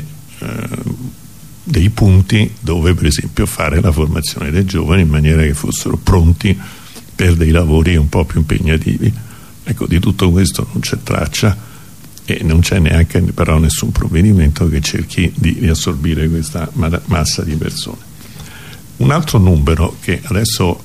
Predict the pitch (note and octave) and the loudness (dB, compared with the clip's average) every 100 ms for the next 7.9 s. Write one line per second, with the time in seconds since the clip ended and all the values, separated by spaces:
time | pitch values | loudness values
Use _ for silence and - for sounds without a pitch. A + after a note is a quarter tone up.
0 | - - - - - - - - - - | -16 -16 -14 -14 -10 -8 -6 -4 -6 -6
1 | - - - D#2 G2+ E2+ F2+ D#2+ - F2 | -8 -6 -2 0 4 4 6 4 2 0
2 | D#2+ D2 F#2+ - - - - - - - | 2 4 4 2 -6 -20 -20 -20 -20 -20
3 | - - - - B2 G#2+ - - - - | -20 -20 -16 -4 0 0 0 -4 -12 -6
4 | G#2 F#2 - G#2+ F#2+ C3 D#3+ B2+ F2+ D#2+ | -2 -2 -2 -2 0 0 2 2 2 2
5 | F2+ D#2+ - - E2+ F2 C#2 C#2+ - - | 0 -2 -4 -4 -2 -2 -4 -6 -6 -8
6 | - - - F#2 - - - E2 D#2+ - | -10 -12 -6 -4 -2 -4 -4 -4 -2 -4
7 | - D2+ - - - - - - A#2+ | -4 -4 -2 -4 -4 -6 -4 -4 -6